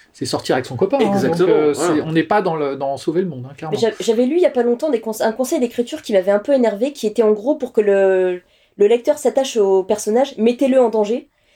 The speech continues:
Speaker 3: Et moi, j'avais trouvé ça, euh, assez simpliste, en fait, comme conseil, parce que non, ça, on peut aboutir justement à des clichés en... si on prend ça de manière trop littérale, je dirais.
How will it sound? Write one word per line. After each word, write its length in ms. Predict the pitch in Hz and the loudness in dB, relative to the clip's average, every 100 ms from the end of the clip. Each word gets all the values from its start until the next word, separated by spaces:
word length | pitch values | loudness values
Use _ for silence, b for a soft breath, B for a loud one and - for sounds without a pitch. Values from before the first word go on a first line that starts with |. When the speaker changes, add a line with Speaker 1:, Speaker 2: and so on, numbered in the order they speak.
| _ _ - | _ _ -2
Speaker 3:
Et 60 | |
moi, 120 | 202 | 2
j'avais 220 | 202 220 247 | 4 4 2
trouvé 240 | 269 254 | 2 0
ça, 280 | 254 311 294 247 | 2 0 2 2
euh, 600 | 190 190 190 185 180 180 - | 4 2 0 -2 -6 -10 -6
assez 240 | 185 285 | -4 -2
simpliste, 460 | 294 247 240 247 214 | 0 -2 -2 -6 -6
en 60 | |
fait, 180 | 180 196 | -6 -6
comme 140 | 185 175 | -6 -6
conseil, 340 | 190 - 185 | -6 -2 0
parce 160 | 180 175 | 0 0
que 80 | 185 | 0
non, 240 | 208 277 | 4 2
ça, 160 | 302 240 | 2 0
on 140 | 156 | 0
peut 140 | 220 233 | 2 0
aboutir 340 | 220 226 285 | 0 -2 -2
justement 320 | 269 240 233 254 | -2 -6 0 0
à 60 | |
des 100 | 220 | -2
clichés 360 | 214 226 - - | -8 -10 -4 -2
en... 460 | 190 190 185 180 185 _ _ _ _ _ | 2 2 2 0 -6 _ _ _ _ _
si 280 | - - 262 | -14 -4 2
on 80 | 233 | 2
prend 180 | 233 233 | 2 0
ça 140 | 269 | 2
de 60 | 247 | 2
manière 200 | 214 233 | 0 0
trop 140 | - | -2
littérale, 380 | 220 214 202 190 | -4 0 -2 -2
je 80 | 185 | -6
dirais. 220 | 180 170 | -8 -10